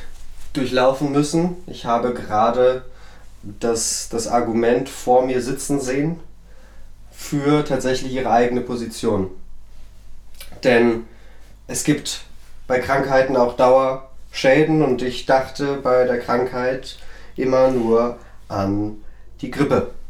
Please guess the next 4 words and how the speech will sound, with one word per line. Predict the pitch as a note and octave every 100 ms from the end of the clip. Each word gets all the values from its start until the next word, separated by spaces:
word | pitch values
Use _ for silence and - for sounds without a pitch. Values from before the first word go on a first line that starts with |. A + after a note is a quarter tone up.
| - - - -
Und | - F#2+ F#2 F#2 -
die | A2 G#2
Grippe | A#2 C3+ C#3+ C#3+ - - - - -
ist | C3 - - - -